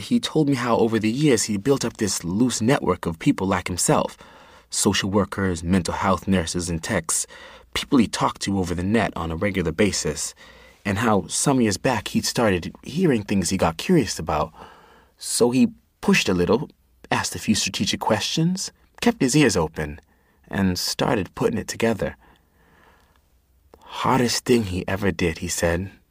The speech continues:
"Not telling you." He figured it was my own life, that I had my reasons which reason could not know, and so on. But that night on the phone,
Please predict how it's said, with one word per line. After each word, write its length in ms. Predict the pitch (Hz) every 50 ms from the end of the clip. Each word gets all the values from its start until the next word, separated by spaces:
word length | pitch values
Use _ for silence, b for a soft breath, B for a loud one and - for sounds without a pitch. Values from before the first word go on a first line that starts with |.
| _ _ _ _ _ _ _ _ _ _ 160
"Not 380 | 147 - 95 98 101 - -
telling 340 | - - 110 107 101 95 87
you." 200 | 80 76 78 85 - - _ _ _ b b b b b b b b b b b b b _
He 200 | 110 107 107 101 - - _ - - _
figured 340 | - 123 123 107 123 120 113
it 120 | 90 117
was 80 | 113 117
my 160 | 123 123 127
own 180 | 123 127 123
life, 380 | 127 151 147 113 92 90 - - b b b b b b b b b b
that 200 | - - 135 131
I 100 | 127 135
had 240 | 135 139 127 120 117
my 80 | 117
reasons 480 | 110 110 117 131 143 139 139 135 120 104
which 240 | 101 104 98 - -
reason 480 | 76 85 92 117 143 156 147 160 156
could 180 | 139 - 147 131
not 300 | 127 123 131 - 113 98
know, 160 | 120 113 90
and 140 | 92 90 -
so 180 | - 98 90 87
on. 240 | 87 85 85 92 - B B B B B B _ _ _ _ _ _ _ _ _ _ _ _ _ _ _
But 140 | - - -
that 180 | 113 107 110
night 280 | 110 110 113 127 - -
on 140 | - 113 104
the 160 | 95 95 - -
phone, 380 | 104 113 127 143 156 - -